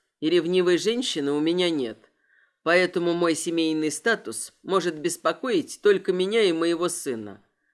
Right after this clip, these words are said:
С этим пунктом у нас проблем не возникло. Осталось подумать, как устроить так, чтобы в ближайшие дни вы не выходили на улицу». «В этом нет необходимости», заявила Сэм,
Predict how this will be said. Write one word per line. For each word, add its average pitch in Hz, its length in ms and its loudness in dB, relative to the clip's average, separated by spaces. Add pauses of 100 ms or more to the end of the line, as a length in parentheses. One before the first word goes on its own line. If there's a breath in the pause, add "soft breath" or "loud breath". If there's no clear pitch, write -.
(160)
С - 140 -8
этим 196 360 -2
пунктом 139 520 -4
у 180 60 -2
нас 220 260 0
проблем 190 480 2
не 185 80 0
возникло. 127 760 -2 (300)
Осталось 160 600 -2
подумать, 165 640 -2
как 160 300 -2
устроить 151 680 -4
так, - 360 -2 (340 soft breath)
чтобы 170 360 -4
в 131 100 -14
ближайшие 165 680 2
дни 202 400 -4 (260 soft breath)
вы 175 160 4
не 190 140 4
выходили 175 560 2
на 175 220 2
улицу». 120 640 -6 (680)
«В 170 80 -10
этом 233 380 2
нет 262 220 0
необходимости», 147 1040 -4 (320 soft breath)
заявила 294 540 -4
Сэм, 139 500 -4